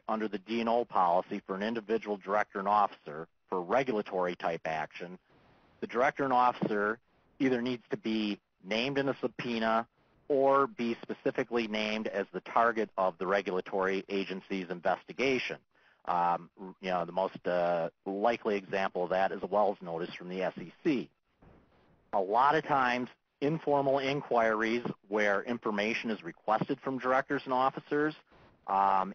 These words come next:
if the director and officer has not yet been specifically named as a target of the investigation, those informal inquiries and the expenses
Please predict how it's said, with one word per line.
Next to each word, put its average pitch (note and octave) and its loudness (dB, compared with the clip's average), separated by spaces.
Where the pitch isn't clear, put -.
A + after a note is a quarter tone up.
if G#2+ -4
the G#2+ -4
director G#2+ 0
and G#2 0
officer G#2+ 2
has F2+ -2
not G2 0
yet A#2 0
been B2+ 0
specifically C3+ -2
named C#3 0
as G2+ -2
a G2+ -2
target A2 0
of A#2 0
the A#2 0
investigation, B2 0
those F#2+ -6
informal B2+ 0
inquiries A2 0
and G2 -8
the F#2 -8
expenses G#2+ -4